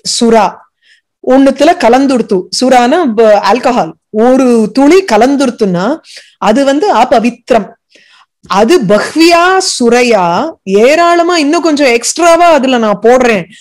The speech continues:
அப்படின்னு சொல்லி கள்ள போட்டோம்னா ந மிருஜ்யதே, அதை போக்க முடியாது. ததைவ பூதஹத்யாம் ஏகாம் பிரமாததா ஜாதாம், தப்பித்தவறி ஒரு பூதஹத்யாவை நம்ம பண்ணிட்டோம்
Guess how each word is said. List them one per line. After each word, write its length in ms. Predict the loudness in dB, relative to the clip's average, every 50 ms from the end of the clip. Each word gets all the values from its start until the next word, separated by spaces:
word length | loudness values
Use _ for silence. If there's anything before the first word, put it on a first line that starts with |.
| -20 _ _ _ -2
அப்படின்னு 420 | -2 0 0 0 0 2 0 0 0
சொல்லி 340 | 0 2 2 2 2 0
கள்ள 280 | 0 0 0 0 0 -2
போட்டோம்னா 640 | -2 -2 -2 -2 -2 -2 -2 -2 -2 -2 -4 -4 -4 -2 -4 -4 -6 -8 _ -20 _ _ -2 0
ந 40 |
மிருஜ்யதே, 840 | 0 2 2 0 -2 -2 -2 -2 0 0 0 0 0 0 0 0 -2 -2
அதை 280 | -2 0 0 0 0
போக்க 380 | 2 2 0 0 0 0 -2 0
முடியாது. 800 | 0 0 0 0 0 0 0 0 0 0 0 0 0 -2 -4 -10 _ _ -20 -20 -20 -20 _ _ _
ததைவ 760 | _ 0 0 0 0 0 0 0 0 0 0 0 0 -2 -4 -8 -14 _ _ _ _ -4 -4 -2
பூதஹத்யாம் 960 | 0 2 2 2 2 0 0 0 -2 -4 -4 -4 -2 0 0 0 0 0 0 -2
ஏகாம் 540 | 0 -2 -2 0 0 0 0 0 0 0 -2 -2 0 0
பிரமாததா 720 | 0 2 2 0 0 2 0 0 0 0 -2 0 0 0 0 0 0 -2 -2 -2
ஜாதாம், 800 | -2 0 -2 -2 -2 -2 -4 -2 -4 -6 -6 -6 -6 -6 -6 -6 -8 -12 _ _ _ _ _ _ _ _ _ _ -2
தப்பித்தவறி 800 | -2 -2 -2 -2 0 0 0 2 2 0 2 2 2 2 2 2
ஒரு 180 | 2 0 0 0
பூதஹத்யாவை 840 | -2 -2 -2 0 0 0 -2 -2 -4 -4 -2 0 0 0 0 0 -2
நம்ம 220 | -2 -2 -2 -2 0
பண்ணிட்டோம் 540 | 0 0 0 0 0 0 -2 -2 -2 -2